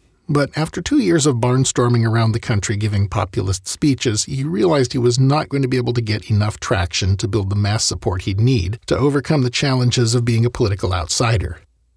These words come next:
So in nineteen thirty-five, when offered the presidency of the South Manchuria Railroad, he accepted, and back he went to China. In nineteen forty, a man named Fumimaro Konoe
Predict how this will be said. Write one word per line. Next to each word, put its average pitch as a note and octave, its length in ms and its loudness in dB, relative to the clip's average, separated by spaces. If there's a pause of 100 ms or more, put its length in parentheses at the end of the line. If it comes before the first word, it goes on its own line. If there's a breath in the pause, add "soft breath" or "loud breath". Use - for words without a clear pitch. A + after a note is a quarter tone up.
(320)
So - 280 2
in C3 140 2
nineteen D3 460 0
thirty-five, A#2+ 800 0
when G2 160 2
offered G2+ 340 0
the F#2+ 80 -4
presidency G#2 760 -2
of F#2+ 100 -4
the - 80 -6
South G#2 320 -2
Manchuria A#2 580 2
Railroad, A#2+ 520 0
he - 120 -4
accepted, G#2+ 640 -4 (100)
and E2 160 -4
back G#2 280 -2
he F#3 100 2
went A2+ 240 0
to C#3 80 -4
China. F2+ 400 -2 (920)
In D#3 200 2
nineteen G3 400 0
forty, C#3+ 360 0
a B2+ 60 4
man C3 260 2
named A#2+ 260 2
Fumimaro C3 680 2
Konoe A2+ 640 0